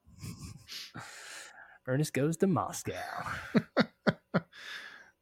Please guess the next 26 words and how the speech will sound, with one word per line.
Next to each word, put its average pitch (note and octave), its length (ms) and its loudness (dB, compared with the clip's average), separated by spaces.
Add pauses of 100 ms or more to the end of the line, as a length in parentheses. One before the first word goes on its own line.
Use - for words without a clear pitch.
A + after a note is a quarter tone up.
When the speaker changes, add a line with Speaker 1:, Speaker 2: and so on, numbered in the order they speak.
Speaker 2:
Uh, B2+ 240 10
yeah, F3+ 260 12
it's D#3 240 6
a, E3+ 100 8
Speaker 1:
Uh, G2 200 -2
Speaker 2:
it's D#3 160 8
a, F#3 60 10 (120)
it's D3 140 4
a D3 40 10
well-made B2+ 380 10
movie. A2 460 8
Speaker 1:
Okay. G#3 120 8
Speaker 2:
Robert A#2+ 260 10
Redford, A2+ 640 6 (220)
good A2 300 6
as G#2+ 200 4
usual G#2+ 560 4 (200)
in A#2 100 4
it. A2+ 180 2 (120)
So F2+ 340 -2 (640)
I D#3+ 80 10
would E3+ 120 10
recommend G#2 380 6
watching G2 320 2
it. - 140 -20 (2500)
Speaker 1:
Um, G2 320 -4